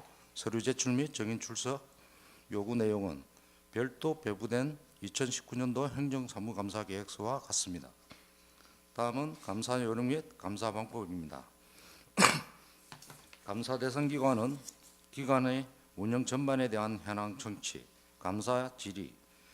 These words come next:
자료 제출 요구, 정인 참고인의 출석,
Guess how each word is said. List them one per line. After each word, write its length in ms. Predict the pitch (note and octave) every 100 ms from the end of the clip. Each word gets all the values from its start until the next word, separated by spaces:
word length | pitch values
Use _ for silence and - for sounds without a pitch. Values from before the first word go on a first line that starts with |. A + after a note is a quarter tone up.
| - -
자료 240 | F#2+ A2+
제출 380 | A#2+ B2+ - A#2
요구, 340 | F2 D2 B1+ - - -
정인 340 | - G2+ A#2+ A#2+
참고인의 800 | C3 C3+ C3 B2+ B2 B2 C#3 C3+ -
출석, 420 | - G2+ - C2